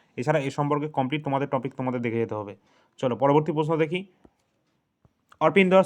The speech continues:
সিং, ইনি কোন খেলার সাথে সম্পর্কিত? অর্পিন্দর সিং, ইনি একজন ট্রিপল জাম্পের সাথে সম্পর্কিত। কি বললাম? ট্রিপল জাম্পের সাথে সম্পর্কিত অর্পিন্দর সিং, ঠিক আছে? আর এগুলো কিন্তু অবশ্যই তোমাদের কমন আসবে এখান থেকে কিন্তু কোশ্চেন, ঠিক আছে? সুনীল ছেত্রী, পরবর্তী আমাদের কোশ্চেন সুনীল ছেত্রী, ইনি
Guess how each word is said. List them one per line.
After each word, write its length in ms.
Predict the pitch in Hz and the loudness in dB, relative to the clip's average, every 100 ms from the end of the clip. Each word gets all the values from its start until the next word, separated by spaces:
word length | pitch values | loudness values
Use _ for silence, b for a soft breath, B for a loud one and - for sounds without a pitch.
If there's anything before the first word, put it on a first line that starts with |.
| 185 | 4
সিং, 120 | 139 95 _ - | -2 -2 _ -4
ইনি 140 | 147 | -2
কোন 140 | 165 175 | 0 2
খেলার 160 | 165 165 | 2 2
সাথে 120 | 170 147 | 0 -2
সম্পর্কিত? 340 | 131 127 117 | 0 0 0
অর্পিন্দর 380 | 113 135 170 165 160 | 0 0 2 0 -2
সিং, 100 | 185 196 | -4 -6
ইনি 160 | - 131 131 | -4 -2 0
একজন 200 | 123 214 - b b - | 0 -4 -6 b b -2
ট্রিপল 240 | 208 214 196 | 0 2 2
জাম্পের 280 | 147 131 - | 0 -2 -4
সাথে 120 | 120 | -6
সম্পর্কিত। 440 | 113 107 104 101 104 - _ _ | -6 -6 -8 -10 -14 -20 _ _
কি 60 | |
বললাম? 240 | 139 151 160 156 | -2 0 -2 -4
ট্রিপল 220 | 175 196 151 | -2 0 0
জাম্পের 220 | 143 143 | 0 -2
সাথে 140 | 143 123 | -4 -4
সম্পর্কিত 360 | 127 127 131 139 190 b b _ 151 | -4 -2 -4 -6 -8 b b _ 2
অর্পিন্দর 340 | 175 175 170 151 | 4 2 0 0
সিং, 100 | 104 90 _ | -8 -10 _
ঠিক 120 | - 170 | -2 0
আছে? 180 | 196 143 b b b | 0 -4 b b b
আর 120 | - 131 | -2 0
এগুলো 260 | 143 156 190 | 2 2 2
কিন্তু 140 | 190 180 | 4 4
অবশ্যই 300 | 160 175 190 | 4 4 0
তোমাদের 240 | 175 170 156 - | 2 2 -2 -2
কমন 180 | 156 165 | 2 4
আসবে 240 | 151 135 156 | 4 4 4
এখান 140 | 131 135 | 4 2
থেকে 120 | 123 120 | 0 -2
কিন্তু 160 | 113 107 | -4 -8
কোশ্চেন, 280 | 110 - 104 | -10 -10 -4
ঠিক 80 | 156 | -2
আছে? 120 | 185 131 | 0 -2
সুনীল 280 | - 175 202 | -4 -2 0
ছেত্রী, 320 | 185 156 110 - - | 0 -2 -4 -2 2
পরবর্তী 300 | 143 160 165 | 4 4 2
আমাদের 180 | 165 160 | 2 2
কোশ্চেন 220 | 160 180 160 | 0 -4 -4
সুনীল 200 | 180 190 | -2 -2
ছেত্রী, 240 | 190 156 107 b b b b | -2 -4 -8 b b b b
ইনি 100 | 151 | 2